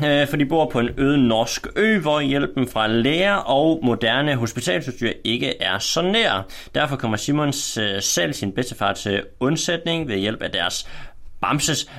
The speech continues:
magiske, øh, kemikasse, øh, formindsker han sig til mikroskopisk størrelse og begiver sig ind i sin bedstefars krop for at finde ud af, hvad der gør ham syg.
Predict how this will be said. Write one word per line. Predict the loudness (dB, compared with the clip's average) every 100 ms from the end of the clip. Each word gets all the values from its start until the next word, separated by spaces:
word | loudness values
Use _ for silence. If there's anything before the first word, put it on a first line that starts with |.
| -2
magiske, | 2 4 4 2 2 -2 0 0 0 -6 -14 -8
øh, | -2 0 2 2 0 -4
kemikasse, | 0 2 4 2 0 -2 0 0 -2 -2
øh, | -2 0 2 0 0
formindsker | 2 4 4 4 0 -2 -2
han | 0 -2 0
sig | -2 -2
til | -2 -6 -4
mikroskopisk | 2 2 2 -2 -2 0 0 0 -2 -4 -6
størrelse | -2 0 2 0 0 -2 -2 -6 -14 -6
og | -2 0
begiver | 2 2 2
sig | 2 -2 -2
ind | -2 0 2 0 -4
i |
sin | -4 -4 -2
bedstefars | -2 -4 -2 -2 -2
krop | 0 -2 -2
for | -2
at | 0 0
finde | 0 0
ud | 4 4
af, | 4 0 -4 -10 -12 -4
hvad | -2
der | -2
gør | 0 0
ham | 2 -2
syg. | -2 -4 -2 -2 -2